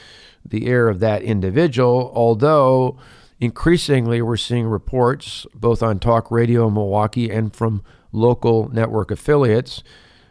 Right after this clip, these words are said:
that this doesn't seem to be an anomaly. This seems to be a part of a pattern. It's part of a pattern not just in Milwaukee County, but what we see across the nation, particularly in the coast, in places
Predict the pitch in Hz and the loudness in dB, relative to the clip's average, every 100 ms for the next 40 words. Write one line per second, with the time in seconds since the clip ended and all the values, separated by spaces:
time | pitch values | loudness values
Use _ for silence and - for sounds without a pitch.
0 | _ - - 135 131 120 107 - - 120 | _ -8 -2 -2 2 0 0 -4 -2 -2
1 | 110 104 107 98 104 113 95 80 80 95 | 0 0 0 0 2 2 0 -4 -6 -6
2 | - 113 98 95 104 - 123 113 127 - | -6 -6 -6 -4 -4 -2 -2 -2 -2 0
3 | 147 143 90 71 - - - - _ - | 2 2 0 -6 -14 -20 -20 -20 _ -12
4 | 95 107 113 110 - 117 117 113 113 110 | -2 2 2 2 2 2 2 2 0 -2
5 | - 110 104 101 101 - 104 123 123 127 | -4 -4 -2 -2 -2 -6 -4 -2 0 0
6 | 113 107 92 107 110 101 - 110 107 107 | 0 -2 -4 -6 -6 -6 -4 -4 -4 -8
7 | - 98 98 - 107 113 120 - 90 123 | -4 -2 -2 -2 0 2 2 0 -8 -12
8 | - - - - 233 262 190 135 117 117 | -14 -20 -2 -2 0 2 2 2 0 0
9 | 87 - - 101 - 117 - 117 95 | -2 -4 -6 -4 0 0 0 -4 -6